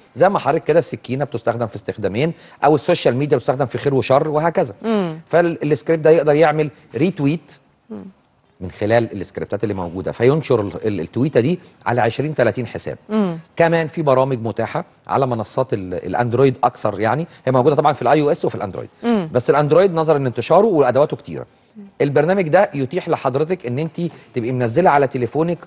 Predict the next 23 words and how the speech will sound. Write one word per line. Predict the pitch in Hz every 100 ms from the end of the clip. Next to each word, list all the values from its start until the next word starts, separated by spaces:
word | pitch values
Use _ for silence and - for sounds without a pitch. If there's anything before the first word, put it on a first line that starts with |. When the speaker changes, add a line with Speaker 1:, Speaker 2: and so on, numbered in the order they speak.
| _
Speaker 1:
أكتر | 175 - 135
من | 123 123
حساب | - - 160
لنفس | 156 143 -
المنصة. | 110 98 87 - - _ - -
يعني | 110 127
ممكن | 165 151
يبقى | 123
عندك | 160 156
على | 123
التليفون | 120 120 113 170
عشرين | 143 120 - 147 175
أكاونت | 120 - 120 104
فيسبوك، | 87 78 - _ _ _
Speaker 2:
يا | 214
نهار | 208 202
أبيض. | 117
Speaker 1:
عشرين | - 139 170
اكونت | 131 - 139 151 139 -
انستجرام، | 123 - 98 85 76 - _
Speaker 2:
مم. | 208
Speaker 1:
عشرين | 208 180 170 165
اكونت، | 135 - 151